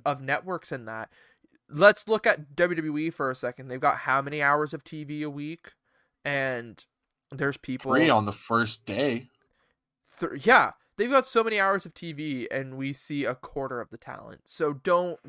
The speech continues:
Speaker 1: don't even
Speaker 2: Speaking of that, something I noticed while watching Raw this week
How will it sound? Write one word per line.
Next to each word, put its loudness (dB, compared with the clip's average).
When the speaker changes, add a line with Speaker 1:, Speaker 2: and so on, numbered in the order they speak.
Speaker 1:
don't -4
even -6
Speaker 2:
Speaking -2
of 0
that, 6
something -2
I 2
noticed 2
while 4
watching -2
Raw 2
this -4
week -6